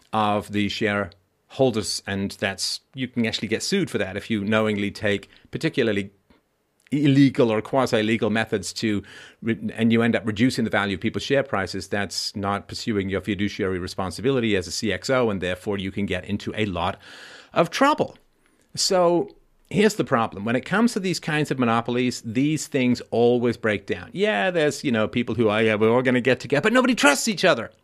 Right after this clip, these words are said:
Nobody trusts each other. It's, uh, I don't know, many years ago I had a friend. He, uh, he got together with this woman while she was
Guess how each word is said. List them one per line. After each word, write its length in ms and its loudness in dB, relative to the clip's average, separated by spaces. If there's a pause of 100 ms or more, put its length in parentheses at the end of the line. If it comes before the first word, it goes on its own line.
(220)
Nobody 340 6
trusts 300 2
each 160 -2
other. 260 2 (1000)
It's, 320 0
uh, 400 2 (300)
I 120 -4
don't 100 -2
know, 220 -2
many 180 0
years 180 0
ago 200 0
I 60 0
had 120 0
a 40 -2
friend. 360 -2 (1800)
He, 380 2
uh, 260 2 (420)
he 120 0
got 200 4
together 320 2
with 140 0
this 160 0
woman 320 2 (1800)
while 200 2
she 180 2
was 340 2